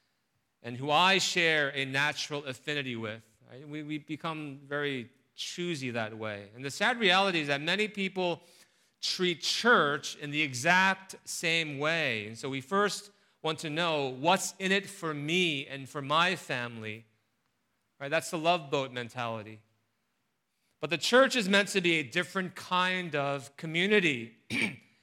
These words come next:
And that's the main point that I'd like to drive home for us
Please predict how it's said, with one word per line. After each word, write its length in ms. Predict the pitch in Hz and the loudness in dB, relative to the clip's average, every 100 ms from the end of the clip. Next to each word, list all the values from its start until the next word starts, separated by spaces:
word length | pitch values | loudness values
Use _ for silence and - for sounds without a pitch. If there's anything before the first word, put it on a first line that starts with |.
| _ | _
And 140 | 131 | -2
that's 200 | 160 170 | 0 0
the 80 | - | -2
main 300 | 170 170 175 | 0 2 0
point 500 | - 185 180 147 135 | -4 -4 -2 -2 -4
that 100 | 135 | -6
I'd 120 | 139 | -4
like 260 | 143 143 139 | -2 -4 -4
to 80 | 135 | -10
drive 320 | 127 135 131 | -4 -2 -4
home 260 | - 143 131 | -8 -12 -10
for 200 | 127 123 | -6 -4
us 420 | 120 113 - - | -4 -8 -12 -16